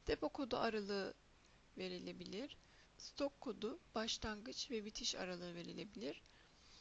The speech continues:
Sadece eksiye düşen stoklar için işlem yapılabilir. Son olarak da proje kodu, başlangıç ve bitiş aralığı verilebilir. Sayımdan devir işleme.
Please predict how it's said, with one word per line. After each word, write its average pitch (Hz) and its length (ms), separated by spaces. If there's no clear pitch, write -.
Sadece 285 300
eksiye - 520
düşen 254 400
stoklar 196 520
için 185 380
işlem 190 420
yapılabilir. 175 800
Son 294 280
olarak 214 440
da 330 100
proje 269 440
kodu, 233 320
başlangıç 233 800
ve 247 180
bitiş - 320
aralığı 196 440
verilebilir. - 760
Sayımdan 262 720
devir 233 240
işleme. 196 560